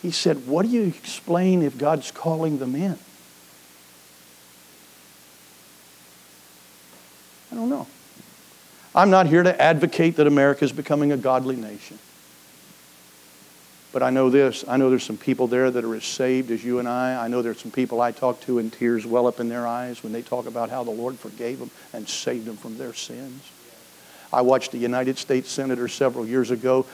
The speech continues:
kneel in a hall with probably a thousand people right on the front of that aisle and hold a Bible up, and he said, "What America needs is not Democrats and not Republicans. What America needs is the Word of God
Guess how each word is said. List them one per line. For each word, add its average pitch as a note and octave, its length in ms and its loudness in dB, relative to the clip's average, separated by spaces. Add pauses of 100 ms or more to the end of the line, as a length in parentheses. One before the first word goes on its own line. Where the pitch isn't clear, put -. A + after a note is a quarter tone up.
(220)
kneel B2 400 4
in B2 80 2
a A#2+ 80 0
hall C3 320 6
with A2+ 160 0
probably B2+ 420 4
a A2 80 0
thousand B2+ 540 2
people C3+ 320 2
right B2 200 4
on A#2+ 120 0
the A#2 60 -2
front C#3 280 -2
of B2 60 0
that C3 160 4
aisle C3+ 240 4
and A2 80 -4
hold C3 240 4
a A2+ 40 2
Bible B2+ 380 4
up, C3+ 160 4
and A#2+ 100 2
he A2+ 60 2
said, - 220 -2
"What C3 160 -4
America B2+ 480 -2
needs C3 500 -2 (180)
is B2+ 160 -4
not B2 280 -4
Democrats C#3 600 0
and B2+ 100 -4
not C3+ 160 -2
Republicans. C#3 760 0
What D#3 100 -4
America C3 460 0
needs B2+ 400 0
is A2+ 120 -8
the B2+ 100 -4
Word C3+ 260 -2
of A#2+ 160 -6
God C#3 340 0